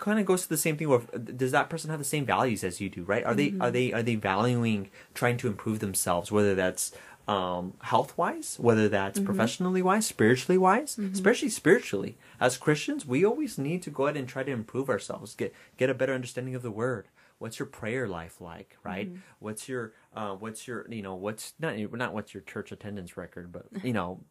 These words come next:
Speaker 1: but you know what I mean. Like,
Speaker 2: Yeah.
Speaker 1: does that person actively go to church? Th-, you know, are they trying to get better? Are they trying to improve themselves, right?
Speaker 2: Right.
Speaker 1: And a lot of that comes to, like, okay, like, I know a lot of people are not a fan of reading books. I know people hate it. I know some people hate reading
Speaker 2: <laughs>
Speaker 1: books.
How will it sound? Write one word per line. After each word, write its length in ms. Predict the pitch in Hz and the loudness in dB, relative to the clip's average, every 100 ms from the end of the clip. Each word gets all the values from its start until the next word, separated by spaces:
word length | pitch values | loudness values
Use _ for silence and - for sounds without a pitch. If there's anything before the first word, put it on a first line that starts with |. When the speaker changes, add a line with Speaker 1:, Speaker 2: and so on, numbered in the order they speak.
| - | -4
Speaker 1:
but 100 | 165 | 0
you 60 | 220 | 4
know 80 | |
what 100 | 233 | 4
I 60 | - | 2
mean. 200 | 202 208 | -4 -4
Like, 140 | 233 202 | -2 0
Speaker 2:
Yeah. 60 | |
Speaker 1:
does 100 | 208 | 0
that 120 | 226 220 | 0 0
person 220 | 214 196 | -2 0
actively 340 | 147 143 147 139 | 0 2 0 4
go 120 | 123 | 4
to 80 | 120 | 4
church? 400 | - 87 87 - | -2 -8 -10 -10
Th-, 120 | 107 - - - | -10 -10 -14 -6
you 80 | |
know, 100 | 175 - | -2 0
are 140 | 160 | 4
they 140 | 190 | 6
trying 500 | 196 - 170 170 170 156 | 4 2 2 4 2 0
to 100 | 139 | 0
get 220 | 123 113 | 0 2
better? 240 | 95 87 | -2 -2
Are 100 | 90 | -2
they 100 | 135 160 | -2 -4
trying 340 | - 147 143 | -4 -2 -2
to 80 | 143 | -2
improve 240 | 113 107 | -6 -8
themselves, 500 | 101 95 - 85 82 | -8 -8 -8 -10 -8
right? 220 | 95 98 220 | -4 -2 -4
Speaker 2:
Right. 240 | 185 - - - - | -8 -12 -20 -14 -4
Speaker 1:
And 100 | 143 | 0
a 60 | |
lot 220 | 143 160 | 2 2
of 80 | 185 | 2
that 280 | 175 170 - | 0 0 -2
comes 360 | 151 147 151 - - | -2 -2 -4 -8 -4
to, 300 | 143 131 123 - _ - | -2 -2 -4 -8 _ -8
like, 160 | - | 0
okay, 260 | 131 127 - - | 2 2 0 0
like, 180 | 110 | 0
I 80 | 120 | 2
know 180 | 127 147 | 6 6
a 20 | |
lot 180 | 139 120 | 8 6
of 60 | 127 | 4
people 220 | 123 113 | -4 -4
are 40 | |
not 140 | 110 104 | -4 -4
a 20 | |
fan 240 | - 104 | -6 -8
of 160 | 101 92 | -8 -8
reading 360 | 98 104 107 101 | -6 -6 -6 -6
books. 460 | 95 107 - - - | -6 -6 -8 -20 -16
I 100 | 104 | -12
know 140 | 95 98 | -10 -10
people 280 | 113 120 | -8 -8
hate 280 | 131 135 131 | -4 -4 -2
it. 220 | 131 131 120 | -2 -4 -6
I 60 | 101 | -10
know 100 | 107 | -10
some 180 | - | -10
people 220 | 135 143 143 | -10 -4 -4
hate 220 | 147 131 | -2 -2
reading 260 | 131 135 | -2 -4
Speaker 2:
<laughs> 100 | 123 | -2
Speaker 1:
books. 240 | 123 120 | -2 -2